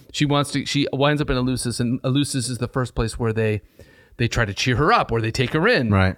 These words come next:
Speaker 1: And they don't treat her like a, like an outsider.
Speaker 2: So this is the Xenia motif,
Speaker 1: Yeah.
Speaker 2: moti-, the Xenia motif again.
Speaker 1: Yes, I think so.
Speaker 2: Okay.
Speaker 1: Yep. And so, um, we, there's, there's stories of, you know, Zeus and, and Hermes,
Speaker 2: We've
Speaker 1: whatever.
Speaker 2: even covered those.
Speaker 1: Oh, that's right. We talked about it on the,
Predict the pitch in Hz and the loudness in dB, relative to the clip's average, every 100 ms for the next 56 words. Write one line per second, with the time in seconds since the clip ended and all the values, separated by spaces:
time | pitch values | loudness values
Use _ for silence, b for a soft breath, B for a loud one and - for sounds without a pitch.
0 | - 131 127 135 147 - 151 135 120 117 | -4 -2 2 2 0 2 2 4 2 0
1 | 120 113 110 - 107 113 - 123 - 101 | 0 0 -2 -6 -4 -4 0 -2 -2 -4
2 | 85 53 - _ _ - 123 123 127 113 | -4 -10 -16 _ _ 2 4 6 6 6
3 | 117 110 110 104 92 87 - 85 78 - | 6 8 8 6 6 4 2 -2 -2 -6
4 | - 104 101 - - 95 87 101 101 92 | -4 2 2 2 -2 2 4 4 6 4
5 | 90 104 - 85 82 76 65 82 120 - | 2 0 0 0 0 0 0 -2 -2 -4
6 | - 165 160 - 107 - - 98 - 71 | -2 0 -2 -4 -6 -8 0 0 2 0
7 | 151 165 - b b b b 160 135 147 | 0 -2 -6 b b b b -2 2 2
8 | 139 156 165 185 160 151 - - 151 120 | 2 2 2 2 2 0 -2 -2 -2 0
9 | 127 113 107 107 107 92 - - 107 110 | -2 -2 -2 -4 -6 -6 -12 -14 -8 -6
10 | 104 - 98 110 98 101 95 92 92 120 | -6 -8 -8 -6 -6 -6 -6 -6 0 2
11 | 113 107 107 139 175 113 73 73 143 143 | 4 4 4 2 2 2 2 2 0 0
12 | 139 196 110 117 113 107 104 107 107 | -2 -2 -4 -4 -4 -4 -4 -4 -6